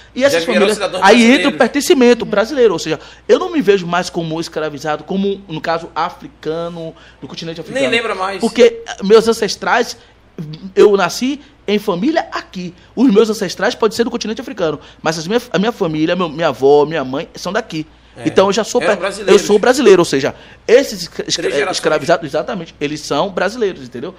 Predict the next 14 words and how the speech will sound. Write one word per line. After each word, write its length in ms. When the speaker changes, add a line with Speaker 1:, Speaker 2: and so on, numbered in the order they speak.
Speaker 1:
Então 140
você 100
não 60
tem 100
como 220
devolver 360
uma 60
população 400
que, 160
na 140
verdade, 360
ela 220
é 60
daqui. 280